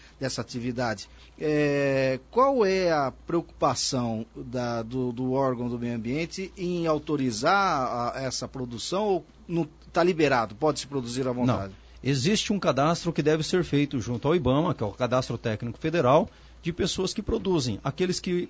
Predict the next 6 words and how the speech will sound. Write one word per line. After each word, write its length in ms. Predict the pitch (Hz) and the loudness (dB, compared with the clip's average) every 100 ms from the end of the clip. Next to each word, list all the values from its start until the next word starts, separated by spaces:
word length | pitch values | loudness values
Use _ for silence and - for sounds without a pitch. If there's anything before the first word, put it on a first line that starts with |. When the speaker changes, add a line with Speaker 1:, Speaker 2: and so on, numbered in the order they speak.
| - | -2
Speaker 2:
possuírem 480 | 180 170 175 180 175 | -2 0 2 2 2
mais 380 | 160 185 202 | 2 2 2
de 100 | 151 | 0
cinquenta 540 | 156 170 139 160 185 175 | -2 0 2 2 2 2
colmeias. 640 | 180 139 139 123 98 - - | 4 6 6 6 2 -4 -12
Speaker 1:
Sim. 160 | 139 | -14